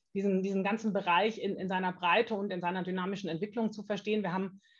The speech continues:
gefühlt, äh, jede Woche, äh, Neuerungen, was Gesetzgebungsvorhaben auf, auf deutscher, auf europäischer Ebene im, im, äh, außereuropäischen Ausland angeht.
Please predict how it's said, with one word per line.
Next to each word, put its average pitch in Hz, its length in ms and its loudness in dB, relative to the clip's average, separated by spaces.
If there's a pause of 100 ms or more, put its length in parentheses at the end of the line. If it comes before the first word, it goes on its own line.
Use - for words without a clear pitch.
(140)
gefühlt, 262 520 2
äh, 202 260 6
jede 214 340 2
Woche, 214 420 6
äh, 196 240 0
Neuerungen, 202 720 2
was 190 300 -4
Gesetzgebungsvorhaben 208 1000 2
auf, 180 260 -2
auf - 260 -6 (120)
deutscher, 196 500 2
auf 175 120 0
europäischer 202 800 2
Ebene 208 460 0
im, 185 220 -2
im, 180 500 -2
äh, 180 240 0 (200)
außereuropäischen 208 720 2
Ausland 190 360 -4
angeht. 196 420 -2